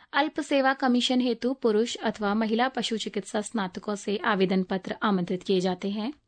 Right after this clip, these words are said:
आवेदन पत्र प्राप्त होने की अंतिम तिथि छब्बीस मई दो हज़ार पच्चीस है। आप विस्तृत जानकारी के लिए वेबसाइट डब्ल्यू डब्ल्यू डब्ल्यू डॉट ज्वाइन इंडियन आर्मी डॉट एन आई सी डॉट इन पर जाकर देख सकते हैं।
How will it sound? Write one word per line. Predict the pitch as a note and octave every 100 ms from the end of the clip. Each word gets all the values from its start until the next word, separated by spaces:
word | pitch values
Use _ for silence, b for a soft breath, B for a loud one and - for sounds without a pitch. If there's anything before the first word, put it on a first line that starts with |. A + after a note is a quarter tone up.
| _
आवेदन | B3 A#3+ C#4 D4+ D4+
पत्र | C#4+ C#4 C#4
प्राप्त | C#4+ B3 G#3+ B3
होने | A3+ A3+
की | A3 A3+
अंतिम | F#3+ F#3+ G3
तिथि | G3 - G#3 -
छब्बीस | - B3 G#3+ C#4 C#4
मई | B3+ A#3+ B3+
दो | G#3 A3
हज़ार | G#3 F#3+ G3
पच्चीस | G3 - F3+ F3
है। | F#3+ E3+ - b _
आप | A3 A3+ A3+
विस्तृत | A#3+ B3+ B3 D#4 C4+
जानकारी | C#4 C4 C4+ C4+
के | C4+ C#4
लिए | C4+ C4+
वेबसाइट | E4+ C4 - A#3+ G#3+ A#3 G3+ F#3+
डब्ल्यू | G#3 G3+ A3+
डब्ल्यू | G#3 G#3+
डब्ल्यू | G#3+ G#3 C4
डॉट | A#3 F#3+ F#3+ -
ज्वाइन | A#3 C4 B3+ C#4
इंडियन | D4 A#3+ A3 A3+
आर्मी | C#4 G#3+ G#3 G#3
डॉट | G#3 F#3+ F#3
एन | D#4 A3
आई | G#3+
सी | G#3 G#3+
डॉट | G#3 F#3+ -
इन | G#3+
पर | G3 F#3+ G3
जाकर | G3+ F#3+ F#3 F3+ A#3 B B -
देख | A3 G3+
सकते | - G3+ - F#3
हैं। | F3+ E3+ A#3